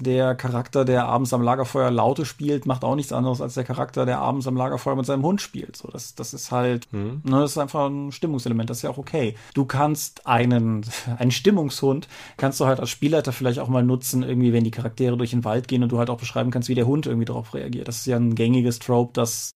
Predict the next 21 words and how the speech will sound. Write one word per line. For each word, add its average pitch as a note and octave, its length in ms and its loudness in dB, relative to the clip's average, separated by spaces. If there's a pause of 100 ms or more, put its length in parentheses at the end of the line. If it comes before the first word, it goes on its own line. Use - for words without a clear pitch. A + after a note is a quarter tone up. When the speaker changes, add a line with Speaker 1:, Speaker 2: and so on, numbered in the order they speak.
(100)
Speaker 1:
Tiere C3 400 2
beispielsweise A#2 600 2
empfindsamer B2 520 2
sind A#2 180 0
für A#2 280 4
Magie A#2 500 4
und A2+ 160 0
Unheimliches A2+ 680 0
als A2+ 200 -6
Menschen A2+ 360 0
jetzt. G#2 280 -10
Irgendwie B2 440 -8
der A#2 140 -6
Hund, A#2+ 180 -2
die A#2+ 80 -8
Katze, A2+ 260 -6
der B2 60 -2
Papagei A#2 480 -4
spürt C3 460 0
irgendwas A#2 680 -6
und A#2+ 380 -8